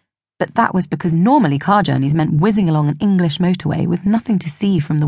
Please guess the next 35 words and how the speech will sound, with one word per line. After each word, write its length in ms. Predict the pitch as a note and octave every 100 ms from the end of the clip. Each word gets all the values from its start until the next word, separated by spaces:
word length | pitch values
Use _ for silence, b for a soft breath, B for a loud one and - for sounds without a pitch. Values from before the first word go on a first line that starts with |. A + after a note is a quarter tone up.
| E3+
window 360 | F3 E3 - D3+ B -
but 100 | A#3
miles 480 | G3+ G#3+ G#3+ F#3
and 140 | E3+ F3+
miles 380 | F#3+ F#3 E3+ D#3
of 80 |
tarmac 520 | D3 F#3+ G3+ C3+ C3+ -
and 180 | F3 E3
other 100 | D#3+
cars. 540 | D#3 G#3 F3 C#3+ D3+ - _ _ _ _ _ _ _ _ -
Felix 340 | B3 A3 -
usually 340 | A3 C4 C#4
spent 280 | B3 - F#3
the 40 | -
time 260 | E3+ D#3
desperately 580 | D#3 B3+ A#3 - - -
looking 260 | E3+ - E3
out 160 | D3+
for 60 | F3
some 200 | - F3
kind 160 | F3
of 120 | D#3+ D3+
bird 340 | F3+ F3 D3+
or 120 | C#3+
animal 360 | E3 F3+ - C#3+ B B B
so 140 | -
that 80 | F#3+
he 120 | A3
could 200 | G#3+ F#3+
log 240 | G#3 A#3 -
it 60 |
in 100 | -
his 160 | D#3 F3
wildlife 560 | F3 G#3 A3+ D3+ C3+ -
diary. 440 | C#3 C#3+ D3+ D3